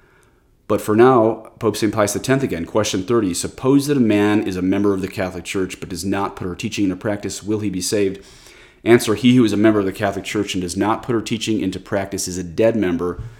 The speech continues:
and hence will not be saved. For towards the salvation of an adult, not only baptism and faith are required, but furthermore, works in keeping with faith. So that's a lot to imbibe.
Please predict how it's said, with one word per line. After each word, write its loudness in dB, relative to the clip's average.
and -10
hence 6
will 4
not 4
be -4
saved. -6
For -6
towards 4
the -4
salvation 2
of -2
an -2
adult, 0
not -2
only 4
baptism 0
and 0
faith 0
are -2
required, -2
but -2
furthermore, 2
works 2
in 0
keeping -2
with -2
faith. -10
So 2
that's 2
a 0
lot 2
to -2
imbibe. -2